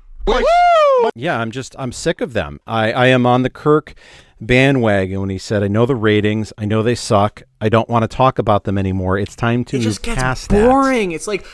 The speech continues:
Speaker 3: okay, I understand it sells. I understand that it sells. It, you know, that's why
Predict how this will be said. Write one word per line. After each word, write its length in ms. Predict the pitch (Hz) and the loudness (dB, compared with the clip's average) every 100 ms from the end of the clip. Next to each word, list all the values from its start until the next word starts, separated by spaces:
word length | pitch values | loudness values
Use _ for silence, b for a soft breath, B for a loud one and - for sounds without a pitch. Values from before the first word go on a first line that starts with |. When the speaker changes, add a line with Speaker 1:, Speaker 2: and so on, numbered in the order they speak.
| B 190 | B -4
Speaker 3:
okay, 180 | 185 | -2
I 160 | - 180 | 0 2
understand 440 | 220 220 214 190 | 2 0 0 0
it 80 | 156 | 0
sells. 500 | - - 117 95 92 | -2 0 0 -2 -6
I 100 | - - | -12 -4
understand 580 | 165 160 143 - 113 98 | 0 0 0 -2 -4 -4
that 80 | 95 | -8
it 100 | 92 | -8
sells. 380 | - 95 85 90 | -6 -6 -6 -8
It, 120 | 110 | -10
you 220 | - 135 | -8 -4
know, 100 | 120 | 0
that's 220 | 127 139 156 | 0 0 0
why 340 | 151 143 | 2 2